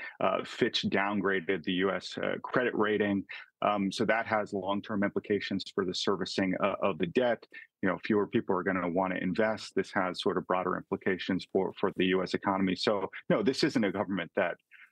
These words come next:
um, is working. It's not what, uh, Americans elected the representatives, uh, to Washington, uh, to do. And I think to a large extent, um, you know, it, it's a failure. It's, it's, it's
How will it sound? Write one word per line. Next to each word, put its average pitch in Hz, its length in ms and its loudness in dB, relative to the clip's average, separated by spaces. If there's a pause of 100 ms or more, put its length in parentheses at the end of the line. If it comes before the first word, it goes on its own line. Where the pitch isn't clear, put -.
(160)
um, 98 300 0
is 107 180 0
working. 98 440 0
It's - 140 -6
not 101 180 0
what, 92 180 0 (100)
uh, 95 140 2
Americans 92 760 0
elected 95 380 2
the 95 80 2
representatives, 92 1000 -2
uh, 98 240 2
to - 160 -4
Washington, 90 680 0 (340)
uh, 92 200 2
to - 80 2
do. 104 260 2
And 87 80 0
I 87 80 -2
think 87 220 0 (200)
to 104 140 4
a - 20 2
large 95 280 2
extent, 87 500 -2 (280)
um, 87 300 2 (260)
you 101 80 4
know, 90 100 2 (180)
it, 107 160 2
it's - 340 0
a - 100 2
failure. 113 520 -2
It's, - 240 -10
it's, - 320 -4
it's - 320 -2